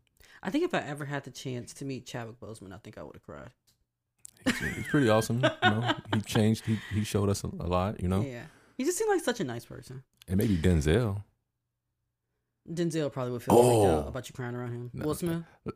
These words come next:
Speaker 2: Let's keep, yeah.
Speaker 1: Mm-hmm. I knew he was gonna say Will Smith.
Speaker 2: But I need a verse from Will, though.
Speaker 1: Get one. I'm sure he would love to do it.
Speaker 2: I need a verse from Will. And what's my guy name from Who Line Is It? Uh, what the fuck is his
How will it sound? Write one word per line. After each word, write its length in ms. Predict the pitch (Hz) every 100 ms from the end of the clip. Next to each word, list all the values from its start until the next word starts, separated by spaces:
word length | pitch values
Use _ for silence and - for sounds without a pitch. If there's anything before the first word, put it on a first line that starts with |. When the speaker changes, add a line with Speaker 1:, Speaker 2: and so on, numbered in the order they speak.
| _
Speaker 2:
Let's 180 | 107 107
keep, 180 | - -
yeah. 340 | 80 76 73 69 - _ -
Speaker 1:
Mm-hmm. 480 | 151 127 123 123 139
I 40 |
knew 60 | 135
he 40 |
was 80 | 131
gonna 100 | 131
say 140 | 120 120
Will 140 | 120
Smith. 200 | 120 120
Speaker 2:
But 120 | 85
I 60 | 117
need 120 | 90
a 40 | 73
verse 280 | 80 82
from 180 | - 71
Will, 220 | 73 73 71
though. 200 | 69 71 - _ _ _ _
Speaker 1:
Get 140 | 202 494 -
one. 360 | 427 135 123 127 - -
I'm 80 | 226
sure 180 | - 294
he 100 | 277
would 100 | 269
love 160 | 262
to 100 | 254
do 200 | 262 143
it. 40 | 120
Speaker 2:
I 60 |
need 140 | 101 101
a 40 |
verse 280 | 82 92 92
from 200 | 92 85
Will. 300 | 87 90 90
And 180 | 85 82
what's 200 | 107 120
my 100 | 113
guy 160 | 110
name 160 | 110 110
from 160 | - 104
Who 140 | 107
Line 320 | 107 107 107 -
Is 200 | 107 101
It? 100 | -
Uh, 360 | 110 107 104 110 113 - _ _ _ _ _ _ _ _ _ _
what 120 | 123
the 80 | -
fuck 220 | - - -
is 80 | -
his 100 | -